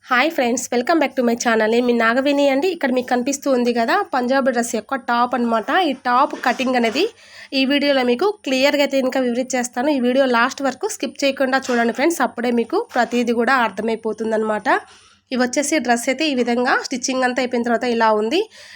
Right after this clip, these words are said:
ఇలా ఉండడానికి కటింగ్ అయితే ఎలా చేసుకున్నాను అనేది పూర్తిగా అయితే ఉంటుంది. ఇక్కడ మీకు కనిపిస్తూ ఉంది కదా, ఈ డ్రెస్ అన్నమాట, మెజర్‌మెంట్ డ్రెస్. ఈ డ్రెస్ కోసం వచ్చేసి టూ మీటర్స్ కాటన్ లైనింగ్ అయితే ఇచ్చేసారు.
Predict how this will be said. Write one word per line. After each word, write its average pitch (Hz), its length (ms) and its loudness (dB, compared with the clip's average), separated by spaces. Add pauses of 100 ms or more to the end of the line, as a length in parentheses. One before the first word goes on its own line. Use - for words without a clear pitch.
ఇలా 269 160 2
ఉండడానికి 269 500 0 (120)
కటింగ్ 269 320 0
అయితే 269 200 0
ఎలా 240 140 2
చేసుకున్నాను 247 560 -2
అనేది 226 300 0
పూర్తిగా 247 360 -4
అయితే 240 180 -2
ఉంటుంది. 233 440 -2 (1400)
ఇక్కడ 285 220 -2
మీకు 277 180 -6
కనిపిస్తూ 285 400 -2
ఉంది 247 180 -2
కదా, 247 200 0 (180)
ఈ 269 100 0
డ్రెస్ 247 300 0
అన్నమాట, 269 400 2
మెజర్‌మెంట్ 247 460 0
డ్రెస్. 226 240 0 (260)
ఈ 277 80 0
డ్రెస్ 262 300 0
కోసం 320 260 0
వచ్చేసి 269 340 -2
టూ 302 180 -2
మీటర్స్ 262 400 0
కాటన్ 254 380 0
లైనింగ్ 247 300 2
అయితే 247 140 -2
ఇచ్చేసారు. 240 540 -2